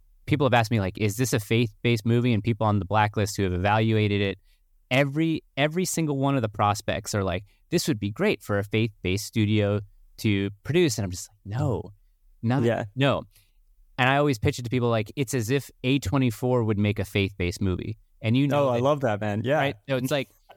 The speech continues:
Speaker 1: so it's like, oh, I kind of know what he's saying here.
Speaker 2: Yeah.
Speaker 1: It wouldn't be this whole underlying theological,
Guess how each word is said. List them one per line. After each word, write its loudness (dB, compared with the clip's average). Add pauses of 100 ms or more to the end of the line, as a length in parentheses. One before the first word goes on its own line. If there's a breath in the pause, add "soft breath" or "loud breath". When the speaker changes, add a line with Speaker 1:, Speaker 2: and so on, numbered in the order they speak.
(120)
Speaker 1:
so -6
it's -2
like, -2
oh, 4
I 2
kind 0
of -4
know 2
what 0
he's -4
saying 0
here. -2 (300)
Speaker 2:
Yeah. -6
Speaker 1:
It -4
wouldn't -2
be 0
this 0
whole 0
underlying 0 (180)
theological, 0